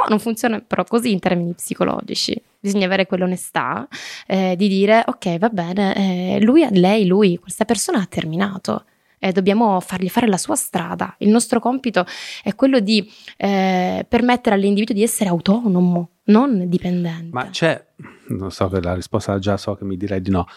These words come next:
Speaker 2: ma c'è una durata oltre la quale sei proprio messo malissimo? Cioè, nel senso, <laughs> cioè, nel senso, cioè, durata me-, durata, durata veloce, durata media, durata proprio...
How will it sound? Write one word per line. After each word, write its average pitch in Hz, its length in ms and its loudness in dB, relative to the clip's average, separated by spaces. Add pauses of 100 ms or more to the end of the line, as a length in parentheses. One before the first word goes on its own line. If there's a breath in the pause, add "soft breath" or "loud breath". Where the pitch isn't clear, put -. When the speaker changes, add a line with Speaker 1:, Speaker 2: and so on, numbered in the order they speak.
(220 loud breath)
Speaker 2:
ma 131 80 -4
c'è 226 140 -2
una 143 160 0
durata 123 800 -4
oltre 127 340 -2
la 117 100 0
quale 117 300 0
sei 107 220 -6
proprio 107 280 -6
messo 104 240 -4
malissimo? 104 440 -4
Cioè, 101 160 -6
nel 104 100 -4
senso, - 420 -4
<laughs> - 1040 -8
cioè, 131 180 0
nel 117 120 -2
senso, 127 360 -4
cioè, 127 240 -2
durata 143 460 0
me-, 160 240 -2
durata, 160 440 0
durata 147 360 -2
veloce, 120 360 -2
durata 139 320 0
media, 151 360 0
durata 117 460 0
proprio... 92 800 -2